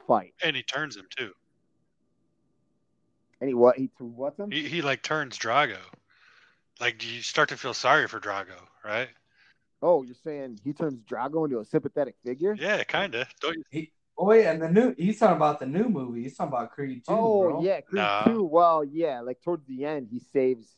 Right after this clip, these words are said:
Speaker 1: yeah,
Speaker 2: I,
Speaker 1: yeah.
Speaker 2: I was just saying the way that he was being mismanaged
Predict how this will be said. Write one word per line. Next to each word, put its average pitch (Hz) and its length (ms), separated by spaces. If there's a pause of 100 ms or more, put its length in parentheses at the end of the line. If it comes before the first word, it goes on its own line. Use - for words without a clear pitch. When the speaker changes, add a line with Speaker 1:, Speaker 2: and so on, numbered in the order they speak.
(120)
Speaker 1:
yeah, 131 260 (200)
Speaker 2:
I, 107 80
Speaker 1:
yeah. 131 140
Speaker 2:
I 135 100
was 160 140
just 117 200
saying 117 440 (200)
the 123 60
way 123 220
that 117 140
he 131 100
was 117 160
being 117 460 (160)
mismanaged 117 840